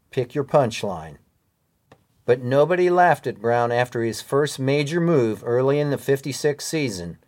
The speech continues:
He traded a journeyman pitcher and a prospect to Saint Louis for center fielder Bill Virdon, the reigning National League Rookie of the Year. Nicknamed the Quail for his flying feet and ability to fist inside pitches into soft singles,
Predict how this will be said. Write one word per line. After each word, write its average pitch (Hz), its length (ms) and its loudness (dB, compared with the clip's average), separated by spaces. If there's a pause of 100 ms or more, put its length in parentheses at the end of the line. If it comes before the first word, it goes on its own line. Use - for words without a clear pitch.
(680)
He 123 160 -8
traded 131 440 2
a 110 100 0
journeyman 147 580 0
pitcher 165 400 -2
and 147 80 2
a 143 60 -2
prospect 143 580 2
to 113 80 -10
Saint 135 320 -2
Louis 131 340 0 (360)
for - 120 -8
center 139 380 0
fielder 151 380 0
Bill 143 360 6
Virdon, 135 520 2 (400)
the 117 100 -2
reigning 139 460 0
National 139 440 -2
League 135 180 0
Rookie 135 340 0
of 123 100 -6
the 131 60 -8
Year. 123 480 -2 (640)
Nicknamed 160 640 0
the 151 60 2
Quail 139 640 6
for 117 240 -2
his 113 140 -4
flying 131 400 0
feet 151 360 -6
and 113 140 -8
ability 135 460 0
to 120 80 -4
fist - 440 -2
inside 139 540 2
pitches 120 420 -4
into 117 220 -4
soft 131 380 2
singles, 117 560 -2